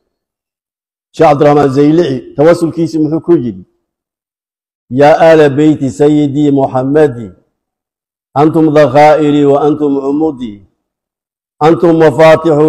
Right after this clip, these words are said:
libaabi jaddikum, asaasu iimaanil anaami xubbukum." Waa tawasulkii Sheekh Zaylici waay. Bal Sheekh Zaylici Shiica miyuu ahaa? Ma ahayn, haasha.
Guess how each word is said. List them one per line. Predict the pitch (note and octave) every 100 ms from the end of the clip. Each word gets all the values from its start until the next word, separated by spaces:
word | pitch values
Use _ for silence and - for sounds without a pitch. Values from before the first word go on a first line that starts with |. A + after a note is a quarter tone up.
| D3
libaabi | C#3+ C#3 D#3 D3+ C#3+
jaddikum, | C#3 C3+ D#3 E3+ D#3 A#2 G2 _ _ _ _ _ _ -
asaasu | C3+ C3+ D#3+ G3 D3+
iimaanil | D3+ C#3 C#3 C3+ D3
anaami | C#3+ C#3 C#3 C3+
xubbukum." | A#2+ A#2+ A2+ C3+ - A2 F#2+ _
Waa | B2+ B2
tawasulkii | C3+ C#3 C#3+ C3 A#2+ - B2 C3+ -
Sheekh | C3 G2+
Zaylici | G#2+ A#2 C3 A#2+
waay. | F#2 - _ _ _ _ _ _ _ _ _ _ _ _ _ _ _ _ _ _ _ - G2
Bal | B2+
Sheekh | B2 A2+ B2+
Zaylici | D3 E3 F3+ D#3+ D#3
Shiica | A#2+ D3+ E3+
miyuu | E3+ F#3+ E3
ahaa? | C3+ G2+ - - _ -
Ma | A#2+ A#2+ A#2+
ahayn, | A2+ A2+
haasha. | G#2+ A2 G#2+ -